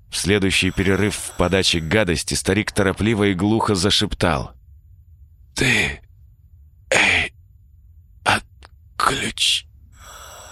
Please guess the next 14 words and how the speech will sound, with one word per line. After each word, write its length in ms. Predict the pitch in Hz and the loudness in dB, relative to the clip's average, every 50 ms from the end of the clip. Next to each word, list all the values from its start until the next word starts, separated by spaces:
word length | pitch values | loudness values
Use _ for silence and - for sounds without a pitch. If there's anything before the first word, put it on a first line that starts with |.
| - - - - | -20 -14 -4 0
но 160 | 123 131 131 | 2 2 2
не 120 | 117 113 | 2 2
договорил, 540 | 98 110 98 104 110 110 120 113 107 90 71 | 2 2 2 2 2 2 2 2 2 0 0
хлебая 480 | - - 92 90 82 90 87 82 78 78 | 0 0 0 2 2 2 2 2 2 0
стремительно 680 | - - 90 92 82 92 95 - - 90 82 82 82 | -2 0 0 0 2 2 0 0 0 0 2 2 0
прибывавшую 720 | - - 85 80 73 85 71 78 73 69 - - - 87 85 | 0 0 0 0 0 0 2 2 0 0 0 0 0 0 0
зелень. 520 | 78 69 71 78 71 57 50 50 50 - - - - - - - - - - | 0 0 0 0 0 0 -2 -4 -8 -8 -14 -18 -20 -20 -20 -20 -20 -6 -2
Я 180 | 87 90 98 101 | 0 2 2 2
его 200 | 98 104 110 - | 2 0 -2 -2
понял. 420 | - 123 110 85 71 64 53 - - - - - - - - - - - | 0 0 0 0 -2 -4 -4 -8 -12 -20 -20 -20 -20 -20 -20 -20 -18 -6
Так, 340 | - 76 67 - - - - - - - - - - - - - - | -4 -4 -2 -2 -6 -10 -12 -14 -18 -20 -20 -20 -20 -20 -20 -8 -6
где 360 | 71 76 67 58 80 98 95 | -4 -4 -2 -2 -2 -2 -2
тут 220 | - - 95 - | -2 -4 -4 -4
какой-нибудь 680 | - - 98 - - - 87 76 71 80 80 78 90 90 | -2 -4 -4 -4 -2 0 0 0 2 0 0 -2 -2 -4